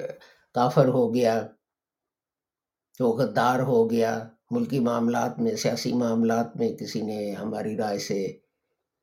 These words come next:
اختلاف کیا، وہ غدار ہو گیا، مذہبی معاملوں میں کیا، وہ کافر ہو گیا۔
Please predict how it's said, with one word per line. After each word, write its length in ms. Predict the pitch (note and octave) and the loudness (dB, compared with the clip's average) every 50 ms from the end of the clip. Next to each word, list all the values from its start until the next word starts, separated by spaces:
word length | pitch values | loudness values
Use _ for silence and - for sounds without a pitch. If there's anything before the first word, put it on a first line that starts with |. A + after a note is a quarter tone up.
| _ _ _ | _ _ _
اختلاف 560 | - - - - C#3+ C3 A#2+ A#2 B2 - - | -8 -8 -2 0 2 2 4 2 2 0 0
کیا، 240 | - A#2+ A#2 A2+ A2+ | 2 2 4 4 4
وہ 200 | G#2+ A#2 A2+ F#2 | 2 0 0 0
غدار 380 | A#2 A2+ - - A2 A#2+ B2 | 0 -2 0 0 0 2 2
ہو 280 | B2+ B2+ A#2+ A2+ G#2+ G2+ | 2 2 2 2 2 0
گیا، 200 | A2 G#2+ A2 G#2 | -2 -2 -2 -2
مذہبی 400 | G2+ A2+ A#2+ A#2 A#2 A#2+ B2+ A#2+ | -2 -2 -2 0 2 4 6 6
معاملوں 440 | A#2 A#2 A2+ A2 A2+ A2 A#2 A#2 A2+ | 6 4 4 2 2 2 2 2 2
میں 120 | A2+ G#2 | 0 -2
کیا، 300 | G2+ - A#2 A2+ G#2+ G2+ | -2 0 0 2 2 0
وہ 140 | G2 F#2 G2 | -2 -4 -6
کافر 400 | - - A2+ A#2+ - - C3+ A2+ | -4 -2 -2 2 6 6 6 6
ہو 260 | A2+ B2 A#2+ A2+ G#2+ | 6 4 2 2 2
گیا۔ 240 | A2+ G#2+ G2+ F#2 | 2 0 -2 -2